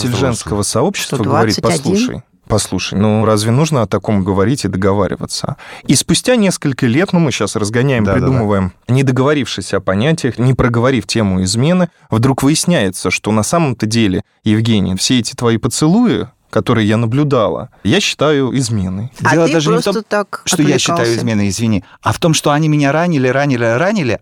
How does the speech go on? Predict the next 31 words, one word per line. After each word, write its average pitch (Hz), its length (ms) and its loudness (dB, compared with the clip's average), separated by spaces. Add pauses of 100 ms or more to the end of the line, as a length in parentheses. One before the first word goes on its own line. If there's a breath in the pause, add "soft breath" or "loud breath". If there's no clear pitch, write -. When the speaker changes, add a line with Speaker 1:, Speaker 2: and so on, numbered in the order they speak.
Speaker 1:
а - 180 -2
Евгений 143 460 0
даже 147 260 0
не 156 120 2
догадывался, 147 840 -2
что 113 220 -2
они 123 180 2
тебя 127 240 -2
ранили. 95 380 -2
Вот 127 280 -2
какая 65 420 -4
история. 71 520 -2 (160)
Только 101 200 0
мы 117 100 4
сейчас - 440 -2
отвлеклись 107 520 -2
от 98 100 0
темы 98 280 2
женских 92 420 -2
измен, 92 220 2
Speaker 2:
Мы 113 60 2
как 104 120 0
Speaker 1:
нет? 95 100 0
Speaker 2:
раз 123 160 0
к - 80 -8
ней 110 140 0
подходим. 92 400 -2
Speaker 1:
Да? 131 180 0 (160)
Speaker 2:
Мы 131 180 4
сейчас 143 460 0
Speaker 3:
Да. 247 60 -8